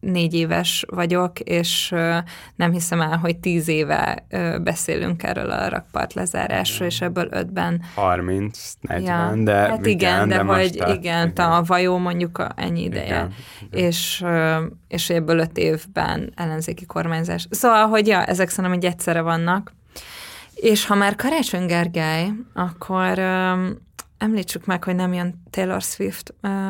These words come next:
Speaker 1: Budapestre.
Speaker 2: Basszus, tényleg.
Speaker 1: Pedig úgy beígérte.
Speaker 2: Annyira sikeres volt ez a levél, hogy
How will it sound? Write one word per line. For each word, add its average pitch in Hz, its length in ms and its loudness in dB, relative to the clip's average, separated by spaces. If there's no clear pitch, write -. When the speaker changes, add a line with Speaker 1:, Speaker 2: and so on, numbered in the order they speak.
Speaker 1:
Budapestre. 196 880 -4
Speaker 2:
Basszus, 208 360 -4
tényleg. 113 840 2
Speaker 1:
Pedig 208 260 4
úgy 220 180 6
beígérte. 180 840 2
Speaker 2:
Annyira 139 480 6
sikeres 113 500 2
volt 110 220 4
ez - 120 -6
a 117 80 6
levél, 113 380 6
hogy 120 240 4